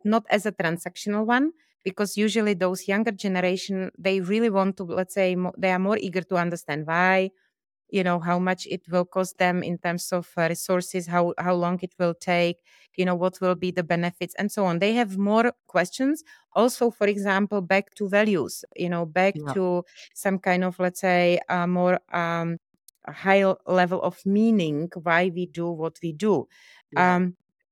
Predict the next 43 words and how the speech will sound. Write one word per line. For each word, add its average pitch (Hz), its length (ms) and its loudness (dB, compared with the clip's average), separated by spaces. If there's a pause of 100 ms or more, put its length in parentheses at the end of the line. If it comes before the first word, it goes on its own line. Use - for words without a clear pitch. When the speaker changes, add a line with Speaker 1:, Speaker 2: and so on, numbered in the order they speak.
(380)
Speaker 1:
so, 202 340 4
so 214 260 0
this 220 280 -2
is 302 120 -8
something 185 640 -2
that 180 180 0 (100)
bring 202 380 -2
me 247 140 2
back 160 480 0
to 185 300 0
the 185 140 -6
topic 220 460 -4
of, 208 260 -2
okay, 220 420 0 (380)
so - 260 0
if 240 220 0
I'm 294 180 2
expecting 180 800 -4
to 185 80 -16
do 196 240 -4
some 175 280 -4
changes 185 600 -4
and 180 160 -2
I 185 100 0
want 208 280 -2
to, 233 80 -4
let's 202 220 0
say, 190 140 -2
bring 190 320 -2
those 208 300 0
generation 180 640 -4
closer 202 440 0
to 170 200 -8
each 165 200 -6
other, 180 360 2 (340)
that 175 160 2
they 190 140 2
should 202 320 -4
really 196 280 2
understand 190 540 -2
each 180 160 -4
other 175 260 -2
more 160 320 0